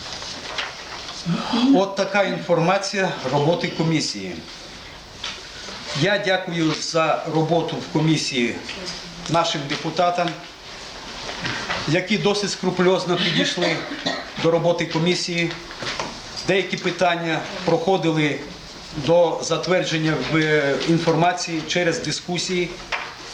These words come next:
і так далі. Додатково хочу подякувати, бачу декілька членів наших, нашої ро-, е, громадської підтримки, які практич-,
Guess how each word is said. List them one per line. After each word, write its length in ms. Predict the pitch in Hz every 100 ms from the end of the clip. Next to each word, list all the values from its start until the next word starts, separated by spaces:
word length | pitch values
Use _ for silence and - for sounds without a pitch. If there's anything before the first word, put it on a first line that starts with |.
| - - - - -
і 60 |
так 240 | 156 180 160
далі. 240 | 160 127 113 - - -
Додатково 500 | 165 180 - 202 185
хочу 280 | 180 170
подякувати, 760 | 165 170 175 170 165 151 147 135 - - - - - -
бачу 280 | 156 170 156
декілька 440 | 156 170 160 170
членів 380 | - 170 165 160
наших, 320 | 165 165 165 131 - -
нашої 640 | 127 175 175 170 170 165
ро-, 300 | 156 175 160
е, 560 | 156 151 151 143 139 135
громадської 540 | 180 185 - 208 180
підтримки, 600 | - 165 180 180 135 113 110
які 360 | 139 139 196 - - - - -
практич-, 520 | 170 170 208 175 180